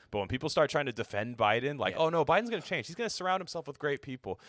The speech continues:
Speaker 1: He's gonna say, uh, that shit," I, I can't
Speaker 2: Well, it's a
Speaker 1: listen to it.
Speaker 2: perfect example of, and I, I think there's, like, some spiritual, like, underpinnings to this shit of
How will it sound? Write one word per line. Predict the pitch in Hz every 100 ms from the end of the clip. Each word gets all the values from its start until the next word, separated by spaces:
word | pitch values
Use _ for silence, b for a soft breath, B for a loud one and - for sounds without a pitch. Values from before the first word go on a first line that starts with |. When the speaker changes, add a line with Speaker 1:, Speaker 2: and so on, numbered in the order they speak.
| B
Speaker 1:
He's | 170 180
gonna | 208
say, | 180 190 165 151 -
uh, | - 135
that | 147 -
shit," | 185 180 -
I, | 120 110
I |
can't | 113 123
Speaker 2:
Well, | 95
it's | 127
a |
Speaker 1:
listen | -
to |
it. | 139
Speaker 2:
perfect | 147 156
example | 113 95 95 95 87
of, | 82 80
and | 95
I, | 90 _ _
I | -
think | -
there's, | 110 92
like, | 87
some | - 87
spiritual, | - 90 92 87 82 78 78 76 - _ _ _ _ _ _ _ _ _ _ -
like, | 101 -
underpinnings | 104 104 95 95 87 82 -
to | 87
this | 85
shit | - 87 82 -
of | - 90 82 -